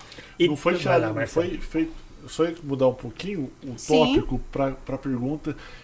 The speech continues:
Speaker 2: que é, chegaram a pensar
Speaker 1: Deixa eu
Speaker 2: nesse
Speaker 1: puxar.
Speaker 2: lugar,
Speaker 3: Sim.
Speaker 2: ir em frente
Speaker 3: Só que aí
Speaker 2: ali?
Speaker 3: você sabe qual foi a justificativa que nos deu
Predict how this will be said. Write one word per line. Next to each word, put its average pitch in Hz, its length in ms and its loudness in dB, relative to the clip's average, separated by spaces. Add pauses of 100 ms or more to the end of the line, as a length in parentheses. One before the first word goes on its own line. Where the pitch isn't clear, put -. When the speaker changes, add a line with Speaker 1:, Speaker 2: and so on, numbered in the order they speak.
(140)
Speaker 2:
que 147 120 4
é, 147 200 6
chegaram 170 540 0
a 135 100 -4
pensar 139 500 -2 (100)
Speaker 1:
Deixa 135 40 0
eu - 40 2
Speaker 2:
nesse 127 220 -2
Speaker 1:
puxar. 240 200 -4
Speaker 2:
lugar, 117 320 4
Speaker 3:
Sim. 233 800 4
Speaker 2:
ir - 0 -
em 180 120 2
frente 175 400 0
Speaker 3:
Só 320 240 4
que - 120 2
aí 294 180 6
Speaker 2:
ali? 330 100 2
Speaker 3:
você 330 100 2
sabe 320 320 2
qual 269 200 2
foi 240 200 0
a 233 60 2
justificativa 214 920 -4
que 233 160 -4
nos 240 240 -4
deu 190 480 0